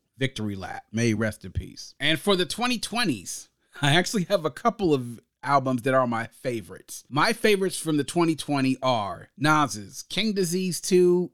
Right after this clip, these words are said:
and three. It's hard for me to pick between either one of those. Now, for, definitely for, for sentimental reasons, I picked King's Disease two 'cause this came out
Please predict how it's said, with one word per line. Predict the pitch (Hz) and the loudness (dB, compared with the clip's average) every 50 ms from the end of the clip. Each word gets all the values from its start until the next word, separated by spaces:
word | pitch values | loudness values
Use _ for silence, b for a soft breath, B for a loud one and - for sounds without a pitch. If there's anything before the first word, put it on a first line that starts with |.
| _ | _
and | - 156 165 165 165 165 165 165 156 139 | -4 0 2 2 4 4 2 0 0 -2
three. | - - - 151 147 135 110 90 90 87 - _ _ _ _ _ | -6 -8 -6 -2 -2 -2 -4 -6 -12 -18 -20 _ _ _ _ _
It's | 131 143 139 - | -6 -4 -4 -6
hard | - - 196 208 214 214 214 202 | -6 -2 0 2 2 2 0 -2
for | - - | -2 -2
me | 202 196 185 175 | 0 0 2 0
to | 165 | 0
pick | - - - 185 - - | -2 -2 -6 -6 -6 -6
between | - 147 135 - 165 160 156 151 | -12 -14 -8 -2 0 0 0 -2
either | - 143 143 139 135 127 | -2 -6 -8 -6 -8 -10
one | 123 123 131 131 127 | -8 -6 -4 -4 -4
of | 120 104 | -4 -6
those. | 95 104 95 90 76 - - - - - _ | -10 -12 -14 -16 -18 -20 -20 -20 -20 -20 _
Now, | - 147 147 147 143 139 139 135 - - | -4 0 2 2 2 2 2 0 -4 -10
for, | - - 165 156 151 143 135 127 _ _ _ _ _ _ | 0 4 4 4 4 2 -6 -14 _ _ _ _ _ _
definitely | 139 180 196 220 208 202 185 180 170 165 156 | _ 0 0 0 0 0 -2 0 0 0 0
for, | 147 - - 156 147 139 135 131 127 127 123 120 - _ - | -2 -2 -2 0 0 2 2 2 2 2 0 -2 -6 _ -6
for | - 147 135 | -2 -2 0
sentimental | - 185 208 - - 185 175 175 170 147 - 156 | 2 2 0 2 2 2 2 2 2 2 0 -2
reasons, | 139 139 143 143 123 123 127 127 | 0 2 2 2 2 2 0 0
I | 120 120 | 0 -2
picked | 117 - 147 139 131 - | 0 0 0 0 0 0
King's | 143 139 123 113 | 0 0 0 0
Disease | 123 113 110 123 117 110 - | -4 -6 -6 -6 -6 -6 -6
two | - 147 139 123 113 | -4 -2 0 0 -2
'cause | 98 - 117 101 | -2 -4 -6 -6
this | 101 143 135 | -6 -8 -10
came | - - 156 139 131 | -6 -6 -4 -2 -2
out | 127 123 120 113 101 - | -2 -2 -4 -6 -6 -10